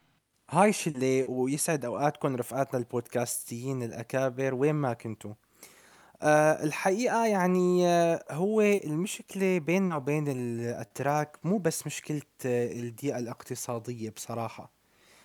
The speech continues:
هلأ، آه، المشكلة هي مشكلتين. أول شي إننا غير أتراك،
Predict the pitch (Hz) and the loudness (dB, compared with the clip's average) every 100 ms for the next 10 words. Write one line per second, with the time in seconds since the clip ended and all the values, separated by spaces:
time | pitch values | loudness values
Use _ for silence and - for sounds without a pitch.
0 | _ 143 139 143 - 151 151 147 143 143 | _ -2 0 0 0 2 4 4 4 0
1 | - 143 147 214 - 285 233 220 226 214 | -4 -4 -2 0 -2 -4 0 2 2 0
2 | 180 - 170 - 135 - 190 208 190 - | 0 -4 -4 -2 -4 -2 0 2 0 -2
3 | 175 - 165 156 143 131 - - 131 123 | -2 0 0 0 0 -2 -4 -8 -6 0
4 | 185 190 160 - 131 139 170 - | 2 2 -2 -4 -2 0 -2 -10